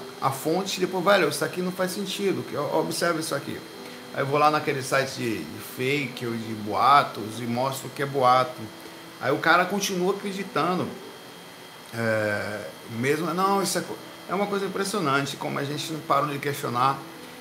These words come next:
e não pensa mais, né? Verifique as fontes, continue assistindo as pessoas, mas questione o que elas falam, velho.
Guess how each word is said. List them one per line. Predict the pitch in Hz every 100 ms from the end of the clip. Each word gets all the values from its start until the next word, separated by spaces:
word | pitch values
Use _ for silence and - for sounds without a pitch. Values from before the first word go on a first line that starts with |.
| -
e | 135
não | 151
pensa | 147 147 147 160
mais, | 131 120 120
né? | 110 104 - - - - - - - - - 147 - - - - - - - - - - - - - - - - - - - - - - - - - - - - -
Verifique | 131 156 160 180
as | 165
fontes, | - 147 151 - - - - - - - - - - -
continue | 131 117 135 175
assistindo | 147 131 123 - 127 127 131 - - - - - - - -
as | 139
pessoas, | 143 147 156 165
mas | 190 185
questione | 214 208 - 196 175
o | 180
que | 185
elas | 180 180
falam, | - 127 123 120
velho. | 92